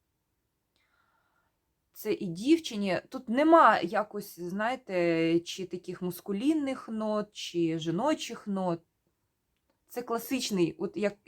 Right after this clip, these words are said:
якщо є таке, а, словосполучення, класичний унісекс, ну, якщо ні, то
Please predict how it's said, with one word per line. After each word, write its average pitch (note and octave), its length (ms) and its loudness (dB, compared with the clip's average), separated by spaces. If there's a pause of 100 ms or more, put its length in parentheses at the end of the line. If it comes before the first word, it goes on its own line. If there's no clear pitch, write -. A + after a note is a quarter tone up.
(140)
якщо G3 280 -6
є B3 300 4
таке, G#3 540 -2 (420)
а, - 280 -10
словосполучення, G3+ 1120 -2
класичний G3+ 580 0
унісекс, G3 720 0
ну, G3 100 -6
якщо G#3+ 300 -6
ні, A3+ 300 -8
то - 480 -8